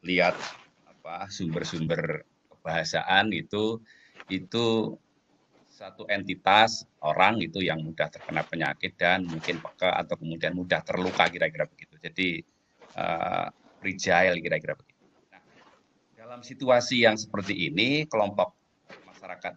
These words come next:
ini, eh, lazimnya tidak sena-, sanggup menolong diri sendiri, dan oleh karenanya kemudian butuh bantuan, eh, orang lain, pihak lain, bisa individu maupun kelompok. Nah, saya tidak ingin mempersoalkan, eh,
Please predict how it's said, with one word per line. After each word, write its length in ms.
ini, 480
eh, 640
lazimnya 720
tidak 320
sena-, 320
sanggup 400
menolong 320
diri 160
sendiri, 560
dan 160
oleh 160
karenanya 320
kemudian 480
butuh 320
bantuan, 640
eh, 160
orang 260
lain, 320
pihak 320
lain, 320
bisa 160
individu 540
maupun 320
kelompok. 420
Nah, 160
saya 240
tidak 240
ingin 320
mempersoalkan, 2250
eh, 260